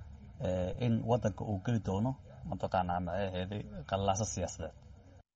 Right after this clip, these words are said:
Arrinta kaleeto oo aan qabo waxay tahay, ee, xitaa haddii ay ka soo baxdo in mataqaanaa, macnaha, maxay ahaydey, ay ku heshiiyaan sida hadda ay sheegayaan oo, oo mataqaanaa mutakororsi ah, oo mataqaanaa mutakororsiga oo,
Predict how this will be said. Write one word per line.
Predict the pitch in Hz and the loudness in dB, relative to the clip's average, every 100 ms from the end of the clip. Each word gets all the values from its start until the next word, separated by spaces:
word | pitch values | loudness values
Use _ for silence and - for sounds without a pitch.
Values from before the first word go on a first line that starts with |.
| _ - | _ 2
Arrinta | 127 143 | 4 4
kaleeto | 127 117 - | 4 2 4
oo | 156 | 2
aan | 135 | 2
qabo | 113 110 | 2 2
waxay | 107 123 | 2 2
tahay, | 113 110 143 - - - - - - - | 0 0 -2 -4 -16 -20 -20 -20 -20 -12
ee, | - 98 95 95 92 90 92 - - - - | -4 0 2 2 2 0 -2 -6 -14 -20 -8
xitaa | - 170 - 123 127 | -2 0 6 6 6
haddii | - 113 - 151 165 147 | 2 0 0 0 0 2
ay | 127 117 | 0 -2
ka | - | -2
soo | 143 - 131 | -2 4 4
baxdo | - 120 117 107 156 - - - - - _ - | 4 0 2 2 -2 -4 -18 -20 -20 -20 _ -6
in | 151 139 | 2 4
mataqaanaa, | 135 135 123 120 107 104 101 | 4 2 0 0 2 2 2
macnaha, | 98 127 120 | 2 4 4
maxay | 110 117 | 4 2
ahaydey, | 110 104 107 | 2 0 -2
ay | 117 | -2
ku | - 151 | 4 6
heshiiyaan | 131 - 127 123 | 6 4 4 4
sida | - 123 | 4 2
hadda | 110 | 2
ay | 120 | 0
sheegayaan | - 135 117 107 | 2 4 4 6
oo, | 101 | 4
oo | 92 107 | 2 2
mataqaanaa | 117 113 104 104 | 0 2 2 2
mutakororsi | - - 120 - - | -2 0 0 2 0
ah, | - - - - - - | -4 -12 -20 -20 -20 -6
oo | 101 104 104 | 0 2 2
mataqaanaa | 110 - - 104 | 0 0 4 6
mutakororsiga | 101 - 117 123 - 113 | 4 2 2 0 0 2
oo, | 104 101 | 2 2